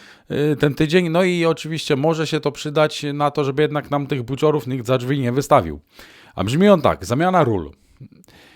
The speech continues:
Jeden z ciekawszych tygodni, e, rozwijających empatię. Jak łatwo kogoś ocenić, chociaż nie masz pojęcia, jak byś się zachował w tej sytuacji.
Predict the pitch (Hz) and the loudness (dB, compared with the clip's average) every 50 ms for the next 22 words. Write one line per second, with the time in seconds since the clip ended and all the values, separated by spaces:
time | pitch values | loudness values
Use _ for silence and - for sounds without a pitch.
0 | _ _ _ _ _ - - 147 196 214 214 196 196 - 151 - 156 170 - 165 | _ _ _ _ _ 2 4 6 6 6 6 4 4 2 0 2 2 2 2 2
1 | 147 - - 117 101 117 123 120 135 147 151 156 139 - - - - 104 113 113 | -2 0 -2 0 2 2 2 2 2 -2 -2 -2 -4 -6 -12 -8 -2 2 4 4
2 | 113 110 - 120 135 156 131 147 147 135 123 120 120 127 135 127 - 143 131 139 | 4 4 2 2 2 4 4 4 4 4 4 2 0 -2 -2 -2 -4 -2 -2 -2
3 | 127 117 - 123 98 92 - - 82 71 67 85 90 90 117 147 170 - - 156 | -4 0 0 0 0 0 -4 -8 -8 -8 -8 -8 -4 2 2 2 2 4 4 4
4 | 160 160 - - 156 147 160 156 156 165 143 - 110 98 - 165 185 190 185 156 | 4 4 4 0 0 0 0 -2 0 0 0 0 -2 -2 0 0 0 0 -2 -4
5 | - - 156 151 151 147 131 - 131 170 190 190 185 180 - - - 139 139 147 | -2 0 0 0 0 0 -4 -2 -2 -2 0 2 2 0 0 0 -2 0 0 0
6 | 151 156 147 - 135 139 147 151 143 143 143 143 - - - 143 131 110 113 104 | 0 -2 -2 0 2 4 2 2 0 -2 -6 -6 -6 -4 -4 -4 -2 -2 -4 -2
7 | - 123 127 147 151 143 - - 110 104 - - 135 123 - 156 131 95 85 - | 0 0 2 2 2 0 0 -2 -4 -2 -2 -6 -8 -4 -2 0 0 0 -2 -6
8 | - - | -16 -20